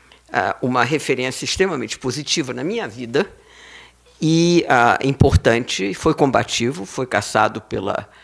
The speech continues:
Revolução, evidentemente, e, ah, pautou um pouco a minha escolha de carreira.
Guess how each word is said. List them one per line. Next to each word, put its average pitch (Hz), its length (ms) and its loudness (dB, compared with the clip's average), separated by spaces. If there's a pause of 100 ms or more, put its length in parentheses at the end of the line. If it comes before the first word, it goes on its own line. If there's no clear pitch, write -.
(300)
Revolução, 117 720 0 (100)
evidentemente, 113 1040 -4 (480)
e, 156 460 4 (440)
ah, 120 220 6
pautou - 920 4 (100)
um 135 100 -2
pouco 156 720 2
a 135 80 4
minha 165 220 2
escolha 151 960 2 (1700)
de 120 520 -4
carreira. 147 580 2